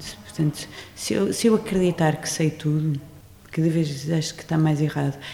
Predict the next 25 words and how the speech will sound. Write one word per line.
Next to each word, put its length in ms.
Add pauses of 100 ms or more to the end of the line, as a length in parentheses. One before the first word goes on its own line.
(140)
E 60
aí, 360 (1300)
vá, 180
vamos 240
esquecer 280
que 80
o 40
Tiago 440
Rodrigues 680 (140)
é 400
diretor 560
desta 380
casa. 400 (600)
O 40
Tiago 240
Rodrigues 300
podia 200
não 220
me 80
convidar 340
mais 220
para 120
trabalhar 420
com 240
ele, 240